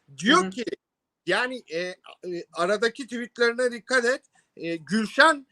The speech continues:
Speaker 1: gerçekten de benim yüzümden tutuklandı." diyor. Ama
Speaker 2: Evet.
Speaker 1: burada şunu söyleyebiliriz.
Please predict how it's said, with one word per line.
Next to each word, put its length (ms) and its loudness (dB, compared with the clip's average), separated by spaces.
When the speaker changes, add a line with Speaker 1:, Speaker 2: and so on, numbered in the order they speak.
Speaker 1:
gerçekten 720 -2
de 120 -8
benim 260 -6
yüzümden 440 -4
tutuklandı." 680 2
diyor. 260 -6
Ama 120 2
Speaker 2:
Evet. 440 0
Speaker 1:
burada 140 0
şunu 220 -14
söyleyebiliriz. 680 -4